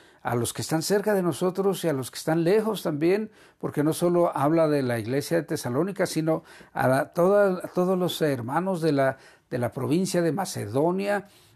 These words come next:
pues había que amarlos de esa manera, pero no solo que, pues ya los amo, sino que dice que cada día más amarles. Entonces,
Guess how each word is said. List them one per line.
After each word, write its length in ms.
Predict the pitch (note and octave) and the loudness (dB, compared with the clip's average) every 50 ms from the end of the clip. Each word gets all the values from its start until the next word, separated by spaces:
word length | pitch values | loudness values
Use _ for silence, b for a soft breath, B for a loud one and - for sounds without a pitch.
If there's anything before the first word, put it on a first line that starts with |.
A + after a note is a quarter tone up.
| b - - - | b -20 -16 -6
pues 240 | - C3+ A#2 - | -2 -2 0 0
había 360 | - A#2 A2+ B2+ D#3 E3+ E3 - | 0 -2 0 2 2 0 0 0
que 140 | F3 F3 | 0 0
amarlos 640 | E3+ C3 G#2 G2+ A#2 C#3 F#3 A3 A3 A3 G3+ D#3 C3 | 0 0 0 0 2 2 2 2 2 0 -2 -2 -2
de 80 | C3+ | -4
esa 220 | C3 A#2+ - C#3+ C3+ | -4 -4 -2 -4 -4
manera, 500 | B2 A2 G#2 G#2+ A#2+ D3 E3+ F#3 F3+ F3+ | -4 -4 -6 -4 -2 0 2 2 0 0
pero 260 | E3 D#3 C#3 B2+ A#2+ B B B B B B B B B | 0 -2 -2 -2 -6 B B B B B B B B B
no 160 | C#3+ D#3 F3+ | -2 0 0
solo 640 | - - G#3+ A3 G#3+ G#3+ G#3 G3+ F#3+ F3+ D#3 - - | 2 2 0 2 4 4 4 2 2 0 -6 -10 -8
que, 400 | - C#3 C#3 C3+ C3+ C#3+ D3+ - - | -6 -2 -2 0 -2 -2 -6 -6 -4
pues 140 | D3 C3+ | -4 0
ya 140 | C3 F3 A3 | 2 2 2
los 240 | C4+ C#4+ G#3+ - - | 2 2 0 0 0
amo, 300 | G3+ A3 A#3 A3 F#3 D3+ | 0 0 0 -2 -6 -6
sino 280 | - - D3+ C#3+ C#3 - | -2 -2 -2 -2 -2 -4
que 100 | - C#3+ | -2 -2
dice 320 | D3+ E3 - - F#3+ - | -2 -2 0 -2 -2 -2
que 360 | - D3+ D3+ D3+ - - _ _ | -2 -6 -6 -6 -6 -10 _ _
cada 340 | - F#3 G3 A3 A3 G#3+ F#3+ | -8 -4 -4 -2 -2 -2 -2
día 260 | E3 F3+ F#3 F#3+ F3 | 0 2 2 4 4
más 460 | D#3+ D#3 E3+ G3 G#3+ A3 - - - _ _ _ _ | 4 2 2 2 2 0 -2 -6 -10 _ _ _ _
amarles. 640 | - - A#2 A2 A2+ C3+ F3+ G#3 G3+ F3+ D3+ - - | -8 -6 -4 -2 2 2 4 4 4 2 0 0 0
Entonces, 540 | B2+ A#2+ - G#3 G#3+ F#3 A#3 G#3 - - | -4 0 0 0 0 2 0 0 -2 -4